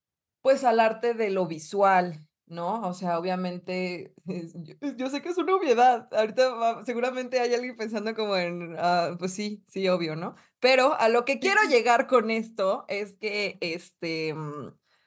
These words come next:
Speaker 1: pues, no puedes presentar exactamente los mismos argumentos, la mi-, el mismo tipo de historia para dos tipos de artes diferentes.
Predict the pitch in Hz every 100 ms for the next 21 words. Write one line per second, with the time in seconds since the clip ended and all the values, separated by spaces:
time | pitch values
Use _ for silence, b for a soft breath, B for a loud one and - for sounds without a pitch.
0 | _ _ _ _ _ _ _ 240 254 285
1 | 285 294 302 302 233 214 190 202 208 214
2 | 202 - 226 220 247 220 214 220 196 185
3 | 185 196 190 180 156 170 170 170 175 156
4 | 160 180 196 196 190 202 220 214 185 185
5 | 165 156 180 185 202 208 _ - 175 165
6 | 160 202 208 - 185 185 180 156 156 156
7 | 160 156 156 139 147 151 - 156 -